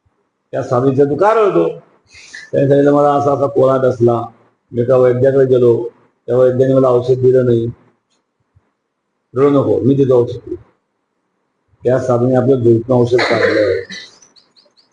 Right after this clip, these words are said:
त्याला दिलं, त्यांच्या औषध जखमेला लावलं. जखमेला लावल्यावर जखम बरी झाली, त्याच्या वेदना थांबल्या, त्याला खूप आनंद झाला. तेवढ्या जाग आली.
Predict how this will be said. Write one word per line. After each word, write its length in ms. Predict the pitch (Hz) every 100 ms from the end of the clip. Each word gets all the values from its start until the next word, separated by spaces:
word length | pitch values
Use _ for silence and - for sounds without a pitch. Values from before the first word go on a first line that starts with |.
| _ -
त्याला 240 | 123 123
दिलं, 440 | 123 127 123 107 101 - - _ - - -
त्यांच्या 320 | - 143 160 160
औषध 140 | 160
जखमेला 460 | 151 180 180 190 180
लावलं. 300 | 165 151 - - - _ _ _ _ _ _ _ - 107
जखमेला 440 | 151 160 165 175
लावल्यावर 460 | 175 175 180 180 180
जखम 300 | 180 175 175
बरी 160 | 180
झाली, 220 | 165 135 151 - _ _ _ _ _ _ 262 _ _ _ _ _ _ _ _ -
त्याच्या 180 | 123
वेदना 300 | 127 151 165
थांबल्या, 420 | 165 143 143 135 113 - _ _ _ _ _ _ -
त्याला 160 | 120 120
खूप 220 | 127 123
आनंद 280 | 113 120 110
झाला. 440 | 98 101 98 - - _ _ _ _ _ _ _ -
तेवढ्या 200 | 143 170
जाग 260 | 160 202 208
आली. 200 | 190